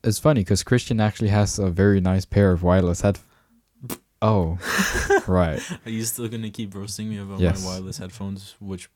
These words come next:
Speaker 2: broke and no longer are
Speaker 1: Mm,
Speaker 2: wireless?
Speaker 1: they're not even noise canceling anymore. What
Speaker 2: No.
Speaker 1: are they?
Speaker 2: They're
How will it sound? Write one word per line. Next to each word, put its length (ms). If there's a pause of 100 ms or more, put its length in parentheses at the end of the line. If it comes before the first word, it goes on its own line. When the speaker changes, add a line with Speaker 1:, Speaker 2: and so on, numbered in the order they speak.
Speaker 2:
broke 300
and 120
no 160
longer 320
are 80
Speaker 1:
Mm, 120
Speaker 2:
wireless? 380 (100)
Speaker 1:
they're 280
not 80
even 160
noise 200
canceling 380
anymore. 480
What 140
Speaker 2:
No. 80
Speaker 1:
are 120
they? 260 (600)
Speaker 2:
They're 140